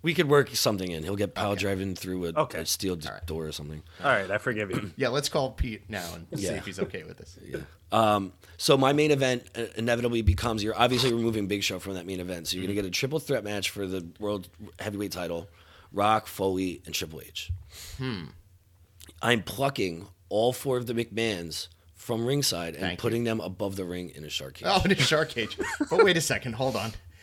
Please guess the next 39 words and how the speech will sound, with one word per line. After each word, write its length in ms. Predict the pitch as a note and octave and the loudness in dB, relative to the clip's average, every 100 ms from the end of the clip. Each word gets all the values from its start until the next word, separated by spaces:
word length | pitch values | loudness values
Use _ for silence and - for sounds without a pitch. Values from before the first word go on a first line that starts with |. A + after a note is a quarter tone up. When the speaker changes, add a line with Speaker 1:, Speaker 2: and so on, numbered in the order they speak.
| - - | -20 -6
Speaker 2:
There's 160 | D3+ D3+ | 0 2
only 160 | F3 F3 | 2 0
three 240 | - E3 | 2 8
people 320 | C#3 C3+ C#3 | 10 10 6
in 60 | A#2+ | 2
the 80 | A#2 | 2
match. 320 | C#3 C3+ - | 2 2 0
Why 100 | G#2+ | 0
do 80 | A#2+ | 2
we 100 | A#2 | 4
have 100 | C3+ | 4
to 60 | |
have 100 | A2 | 2
four 200 | - B2+ G#2+ | -2 -2 -2
McMahons 640 | G2+ A2+ G#2+ C3+ - - - | -2 -2 0 -2 -4 -12 -8
in 180 | G#2 - - | -6 -6 -4
outer 240 | G#2+ G2+ G2+ | -2 -2 -2
space? 480 | - C3+ E2+ - - _ - - _ _ _ - - _ - - _ _ - - _ _ - | -6 -6 -6 -14 -18 _ -20 -20 _ _ _ -20 -20 _ -20 -20 _ _ -20 -20 _ _ -6
Speaker 1:
I 100 | C#3 | -2
don't 140 | C3 | 0
know. 200 | D#2+ C#2+ - - D#3+ - - _ _ - - - | -2 -6 -12 -18 -20 -20 -20 _ _ -20 -14 -6
Speaker 2:
Are 100 | A#2 | -4
Vince 300 | A2 A#2+ C3 | 0 -2 0
and 240 | A#2 G2 | -2 -2
Lynn 200 | A#2 A2 | -2 -2
in 120 | A2 A2 | -2 -4
the 60 | |
same 320 | - G#2 G#2 | -4 -4 -4
shark 300 | G#2 G#2 G#2+ | -4 -4 -4
cage? 260 | - F3 - | -4 -8 4
Speaker 1:
I, 320 | B2 D3 - | 6 6 4
so 340 | B2+ D3+ C3 B2+ | 2 6 4 4
i-, 20 | |
in, 360 | B2 G2 B2 A#2+ | -2 0 -2 0
my 200 | A2+ A#2+ | 0 0
assumption 400 | A#2+ B2 A2+ G#2+ | 2 0 0 -2
is, 160 | G#2 G2 | -2 -2
so 280 | - A2+ G2+ | -2 -2 0
Shane 680 | - - C3+ C#3+ C#3+ B2 | 2 2 2 2 0 -4